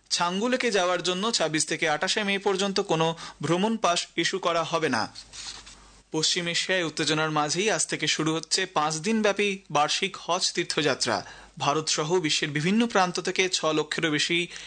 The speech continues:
ইসলাম ধর্মাবলম্বী মক্কা থেকে তাদের যাত্রা শুরু করে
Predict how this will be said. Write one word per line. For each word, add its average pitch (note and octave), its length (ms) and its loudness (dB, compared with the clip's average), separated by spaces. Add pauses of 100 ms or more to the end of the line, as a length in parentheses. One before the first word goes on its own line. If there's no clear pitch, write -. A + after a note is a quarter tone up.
(140)
ইসলাম F#3 380 0
ধর্মাবলম্বী D#3+ 680 2
মক্কা D3 320 0
থেকে D3 220 0
তাদের C#3+ 200 2
যাত্রা C#3+ 320 0
শুরু D#3+ 220 0
করে F3+ 280 2